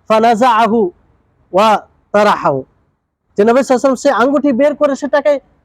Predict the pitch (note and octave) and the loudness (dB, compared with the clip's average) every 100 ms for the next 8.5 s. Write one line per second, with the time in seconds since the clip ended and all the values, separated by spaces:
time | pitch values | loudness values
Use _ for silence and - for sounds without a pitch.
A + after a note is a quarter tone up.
0 | - - G4+ C#4+ D4+ G#3 B2+ - _ _ | -4 0 0 2 0 -2 -4 -14 _ _
1 | _ _ _ _ _ _ _ _ _ _ | _ _ _ _ _ _ _ _ _ _
2 | _ _ _ _ _ C4 D4 D#4 D4+ A#3+ | _ _ _ _ _ 0 2 2 2 0
3 | - _ G3+ B3 D#4 C#4+ C#4 B3 C#4 C4+ | -6 _ -2 0 2 0 0 -2 -2 -2
4 | A#3+ C4 A#3+ A#3 A#3+ A3+ G#3+ A#3 G#3 G#3 | 0 -2 0 0 0 0 -2 -4 -2 0
5 | A3+ A3 - _ _ _ A3 G3+ A3 A#3 | 0 -2 -4 _ _ _ 0 2 2 2
6 | G#3+ G#3 A3 G#3 G#3 E3+ A3 A3 - G3+ | 0 0 0 0 -2 -4 -4 -4 -2 -4
7 | - _ F3+ G#3+ G3+ F3 G#3+ G#3+ G#3 G#3+ | -4 _ 0 2 2 0 0 0 0 0
8 | G3+ G3 G3 G#3 | 0 0 2 2